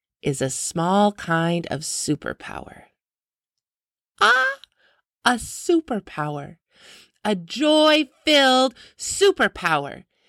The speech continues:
Can't you just see the leotard and cape with a big N O screen printed on the front? And no, I am not gonna craft that for you. And no,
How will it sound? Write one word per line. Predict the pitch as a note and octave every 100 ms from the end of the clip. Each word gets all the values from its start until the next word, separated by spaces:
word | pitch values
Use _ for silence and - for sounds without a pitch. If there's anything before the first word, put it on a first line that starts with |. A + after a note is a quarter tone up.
| _ -
Can't | F4+ E4+
you | D#4+
just | D#4+ D4+
see | - - G3 A#3
the | A#3
leotard | G#3 A#3+ C#4+ - C4 C4 C4+ -
and | D#3+ -
cape | - C4+ C#4+ - - -
with | A3+ A3+
a |
big | G3 C#4 G#3+ - -
N | B3+ D4 E4+ E4 -
O | C4 G#3 C#3 -
screen | - - C#4+ D4
printed | C4+ C4 C4 A#3+
on | A3 G#3+
the |
front? | G#3+ F3+ D3 - - _ _ _ _ _ _ _ _ _ -
And | F#3+
no, | A#3 F#3 D3+ _ _ _ -
I | A#3+
am | D#3 D3
not | E3+ G#3 -
gonna | A#3
craft | A#3 F3+ -
that | D#3+ D3+ -
for | E3
you. | E3 F3 - _ _ _ _ _ - - -
And | B3+ D4
no, | C4+ D4+ G3+ E3+